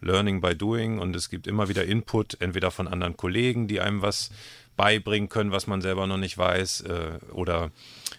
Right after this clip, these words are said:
ähm, oder eben durch Bücher, wo man mal wieder liest, ach, so machen's andere. Ähm, und dann eben halt immer durch Trial and Error, ja, was ausprobieren und, äh, merken, ob's funktioniert oder nicht.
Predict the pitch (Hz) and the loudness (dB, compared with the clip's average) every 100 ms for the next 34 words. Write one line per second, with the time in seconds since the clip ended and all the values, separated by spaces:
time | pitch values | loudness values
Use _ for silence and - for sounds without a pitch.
0 | - - 85 82 82 85 - 110 101 98 | -4 -2 0 0 -4 -4 2 4 4 4
1 | 104 98 90 - 101 110 92 95 92 92 | 2 0 -2 -4 0 0 2 2 2 2
2 | 87 92 90 90 80 - - - 95 95 | 0 2 2 2 -2 -12 -16 -6 -4 -2
3 | - - - - 98 - 101 95 85 92 | -4 -6 -8 -2 -2 0 0 2 0 -2
4 | - 92 90 90 87 - - - - - | 0 0 0 0 -2 -4 -20 -20 -20 -20
5 | - - 90 85 85 - - 90 85 92 | -10 -4 -2 -2 -4 -8 -6 -4 0 -2
6 | 104 113 123 127 127 117 117 117 117 110 | 0 0 2 0 0 0 0 0 0 -2
7 | - - 107 120 113 113 117 104 76 - | -4 2 4 4 0 0 2 2 2 -2
8 | 90 98 101 92 90 104 120 110 - 120 | -2 0 0 -2 2 2 2 2 0 2
9 | 127 127 127 98 104 107 104 107 101 101 | 2 2 -2 -2 -2 -2 -2 0 2 2
10 | 95 107 110 95 - 110 107 - 95 107 | 4 2 0 -6 -4 -4 -4 -2 -2 0
11 | - 98 98 92 - | -2 -2 0 0 -4